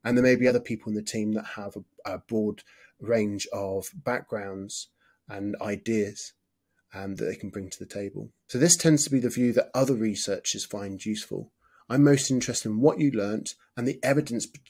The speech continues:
behind each insight. But perhaps I'm less interested in, but curious about what you're going to do next. Whereas this view is the view that stakeholders and decision makers love. We want to be able to show them the recommendation,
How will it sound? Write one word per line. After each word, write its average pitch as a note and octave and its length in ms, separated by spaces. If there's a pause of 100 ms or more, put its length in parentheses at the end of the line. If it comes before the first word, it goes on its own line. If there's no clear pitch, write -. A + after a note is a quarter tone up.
behind A2+ 560
each - 240
insight. F#2 600 (800)
But - 260
perhaps D#3+ 320
I'm E3 120
less D3 200
interested B2 520
in, A2+ 80
but B2 200
curious D3 360
about G2+ 200
what A#2 140
you're G2+ 100
going F#2+ 180
to - 100
do F#2+ 160
next. - 580
Whereas B2+ 260
this E3 180
view B2 220
is A2+ 180
the A2+ 300 (220)
view A2+ 220
that G#2 100
stakeholders G#2+ 1000
and G2 140
decision G#2 520
makers F#2+ 420
love. F#2 300 (500)
We A#2+ 80
want C3 140
to D3 40
be D#3 80
able D3 120
to D3 100
show A#2 260
them G#2 140
the G#2 80
recommendation, B2+ 960